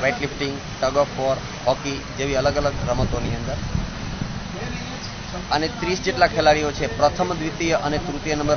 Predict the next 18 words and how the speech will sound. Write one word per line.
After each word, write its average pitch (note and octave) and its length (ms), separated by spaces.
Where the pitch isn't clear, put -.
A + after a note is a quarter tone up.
પ્રાપ્ત C3+ 360
કરી C#3+ 160
અને C3+ 300
રાષ્ટ્રીય - 360
કક્ષાએ - 240
વિજેતા E3 360
થયેલા G#2+ 320
છે. - 480
આવી D#3 200
જ E3+ 80
રીતે C3+ 220
ગુજરાત C#3 540
સરકાર D#3 260
દ્વારા D3 180
જે C#3+ 120
ખેલ C#3+ 140
મહાકુંભનું D3+ 480
આયોજન C3+ 240